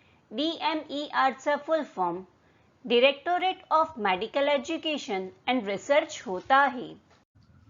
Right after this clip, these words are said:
डीएमईआर, डीएमईआर मध्ये डी म्हणजे डायरेक्टरेट, एम म्हणजे मेडिकल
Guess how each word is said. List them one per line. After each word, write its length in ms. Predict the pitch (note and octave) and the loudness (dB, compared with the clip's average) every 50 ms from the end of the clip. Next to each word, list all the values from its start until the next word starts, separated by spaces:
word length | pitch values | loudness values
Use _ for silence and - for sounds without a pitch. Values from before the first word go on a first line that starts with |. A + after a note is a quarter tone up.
| - - - - - - - | -20 -20 -20 -20 -10 -2 4
डीएमईआर, 1300 | - G3 A#3 B3+ C#4 D4 - - - B3 B3 B3 C4 - - G#3 G#3+ A3+ A3+ - - G#3 G#3 F3+ D#3+ D#3+ D#3+ - - - _ - _ _ _ _ _ _ _ _ _ _ _ _ _ _ - | 8 12 12 12 12 10 8 6 6 6 8 6 4 0 -2 -2 -2 -2 0 4 6 8 8 8 6 2 -4 -10 -20 -20 _ -20 _ _ _ _ _ _ _ _ _ _ _ _ _ _ -10
डीएमईआर 1200 | G3 F#3+ B3 C4+ D4 D#4 - - C4 D4 D4 D4+ - - A#3+ A#3+ A#3+ B3 - - G3+ G3+ G3+ G3+ | -4 0 0 0 0 0 -2 0 0 0 0 0 -4 -6 -6 -4 -4 -2 0 2 4 4 4 4
मध्ये 460 | G3 A3 A3 A3 E3 - - D#3+ E3+ F3+ - _ _ _ _ _ _ _ _ _ _ - | 4 2 2 2 0 -2 -6 -8 -8 -12 -14 _ _ _ _ _ _ _ _ _ _ -8
डी 220 | F#3 F#3 G#3 A3 A3 | -4 0 2 4 4
म्हणजे 520 | A3 G#3+ G#3+ G#3 G#3 F#3+ D#3+ G#3 G#3+ G3 D#3+ D#3 D#3+ | 6 6 6 4 4 2 2 2 2 2 0 -2 -2
डायरेक्टरेट, 760 | F3+ F3+ F3+ F3+ F3 - - - A3 A3+ A#3 B3 B3 - - - _ _ _ _ _ _ _ _ _ _ _ _ _ _ _ _ _ _ - - | 0 2 2 2 2 0 -2 0 0 2 2 0 0 -2 -10 -20 _ _ _ _ _ _ _ _ _ _ _ _ _ _ _ _ _ _ 0 4
एम 260 | A#3 A#3+ B3+ B3 B3 | 4 4 4 4 4
म्हणजे 400 | B3 B3 A#3+ A#3+ G#3+ F#3+ A#3+ A3 | 2 2 2 0 0 2 2 2
मेडिकल 680 | G3 F3 F3 F3+ E3+ E3 F3 F3 - - G#3 G#3+ C4+ | 2 2 2 0 0 0 -2 -6 -2 0 0 0 0